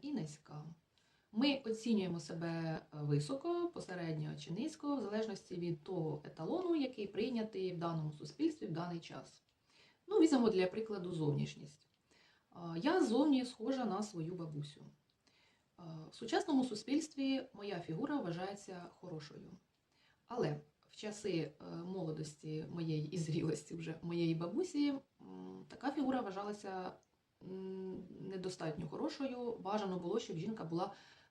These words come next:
дещо повніша, більша.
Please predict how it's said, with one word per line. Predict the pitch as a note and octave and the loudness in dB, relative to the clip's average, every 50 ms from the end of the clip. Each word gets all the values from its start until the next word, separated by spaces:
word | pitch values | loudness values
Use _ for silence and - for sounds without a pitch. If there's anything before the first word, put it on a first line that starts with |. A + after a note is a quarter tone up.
| _ - | _ -14
дещо | - F#3 - - F#3+ F#3 F3+ F3+ F3+ F3+ F3+ F#3 F#3 - _ | -12 -10 -10 -8 -6 -6 -4 -4 -4 -6 -6 -8 -10 -10 _
повніша, | A#3+ A3+ E3+ E3+ D#3 D3+ C#3+ C#3+ - - - - D#3 D#3+ D#3+ D#3+ E3+ F3 F3 | -2 0 2 4 6 6 6 4 2 -2 -10 -10 -8 -8 -10 -10 -10 -8 -8
більша. | E3 D#3+ D#3 D#3 E3 F#3 E3+ D#3+ D3 D3 D3 D3 - - - D3+ D3+ D#3 D3+ - | -6 -4 -4 -2 0 4 6 8 8 8 6 4 -2 -8 -6 -6 -4 -4 -6 -8